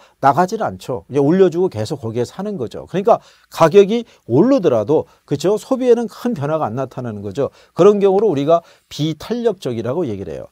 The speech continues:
그러니까 뭐가 적으면, 대체제가 적으면 비탄력적이다라고 얘기를 해요. 대체제가 많으면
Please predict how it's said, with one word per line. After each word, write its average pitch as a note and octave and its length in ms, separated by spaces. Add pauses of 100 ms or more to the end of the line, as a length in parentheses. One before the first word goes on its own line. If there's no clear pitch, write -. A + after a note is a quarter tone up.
(160)
그러니까 F#3+ 340 (220)
뭐가 G#3+ 420
적으면, C3+ 520 (340)
대체제가 F#3 680
적으면 C#3+ 680
비탄력적이다라고 D3+ 1400
얘기를 G2+ 240
해요. D#2+ 180 (300)
대체제가 F3+ 580
많으면 C3+ 500